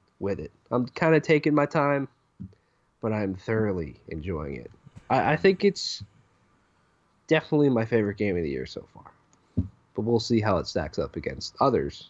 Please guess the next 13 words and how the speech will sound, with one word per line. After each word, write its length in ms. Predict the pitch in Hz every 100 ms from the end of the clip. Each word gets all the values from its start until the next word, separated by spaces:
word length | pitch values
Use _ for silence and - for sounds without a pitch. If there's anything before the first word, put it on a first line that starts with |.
| _
that 120 | - -
are 60 |
coming 320 | - 67 64
out, 240 | 58 67 -
'cause 300 | - 76 - - - _ _ _ _ -
holy 280 | 185 170
shit, 320 | 123 - 170 151
what 140 | 139
a 40 |
time 360 | 113 147 147 143
to 60 | 143
be 160 | 143
alive. 680 | 135 123 104 90 85 -